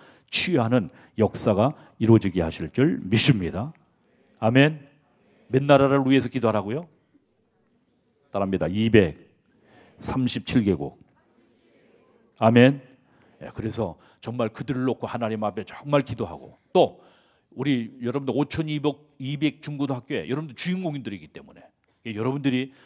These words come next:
그 현장을 놓고 계속 기도하고 있으면 하나님이 반드시 여러분들에게 예비된 영혼들을 붙이시는 하나님의 축복, 응답 주실 줄 믿습니다.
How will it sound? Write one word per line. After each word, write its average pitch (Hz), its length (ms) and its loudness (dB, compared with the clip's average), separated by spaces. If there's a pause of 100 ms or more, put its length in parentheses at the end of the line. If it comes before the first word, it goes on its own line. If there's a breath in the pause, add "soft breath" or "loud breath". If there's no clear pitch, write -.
(140)
그 - 140 -4
현장을 151 500 -2
놓고 143 340 -8 (260 soft breath)
계속 160 540 -6
기도하고 151 380 -6
있으면 139 440 -10 (280 soft breath)
하나님이 180 460 -8
반드시 254 520 -8
여러분들에게 123 640 -2 (360 soft breath)
예비된 127 460 0
영혼들을 113 520 -4 (200 soft breath)
붙이시는 135 580 -2 (220 loud breath)
하나님의 113 480 4
축복, - 440 2 (260 loud breath)
응답 117 540 2
주실 95 320 -4
줄 147 200 4
믿습니다. 127 720 2